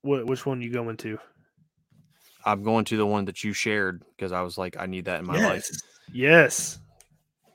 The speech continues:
Speaker 2: Yes. So, I can't, there's, like, nothing, like, people who are watching this when I share my screen, it's just Instagram, 'cause I can't find it anywhere else. Uh,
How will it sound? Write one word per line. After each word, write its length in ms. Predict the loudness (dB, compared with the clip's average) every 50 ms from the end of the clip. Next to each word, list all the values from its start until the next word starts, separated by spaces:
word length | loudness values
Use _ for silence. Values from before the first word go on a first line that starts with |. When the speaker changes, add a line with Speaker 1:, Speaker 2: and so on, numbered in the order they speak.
| _ -16
Speaker 2:
Yes. 560 | -12 -10 -10 -10 -8 -6 -6 -6 -6 -8 -12 _ _ _ _ -20 -20 -20 _ _ _ _
So, 360 | 2 4 4 4 2 0 -6 _ _ _ _ _ _ -2
I 100 | -2 2
can't, 260 | 2 0 0 2 2
there's, 200 | 0 0 4 4
like, 180 | 2 2 2
nothing, 460 | 2 2 2 2 2 0 0 0 -2 -4
like, 260 | -4 -4 -6 -6 -6 -14 -18 -10
people 300 | -6 -6 -4 -4 -2 -2
who 80 | 0 2
are 140 | 2 2
watching 380 | 2 2 2 2 0 -2 -4 -4
this 220 | -2 -4 -4 -4
when 100 | -6 -6
I 40 | -6
share 240 | -6 -4 -4 -4 -2
my 100 | -2 -4
screen, 340 | -6 -6 -6 -6 -6 -6 -6
it's 80 | -8 -10
just 160 | -14 -14 -14
Instagram, 600 | -16 -16 -12 -10 -8 -4 -4 -2 -2 -4 -6 -6
'cause 120 | -10 -12 -12
I 40 | -8
can't 200 | -10 -10 -10 -6
find 240 | -6 -4 -4 -4 -4
it 100 | -6 -6
anywhere 340 | -8 -8 -6 -6 -4 -4 -4
else. 320 | -4 -4 -6 -8 -10 -18 -20 _ _ _ _ _ _ _ _ -10
Uh, 380 | -6 -6 -4 -4 -4 -6 -8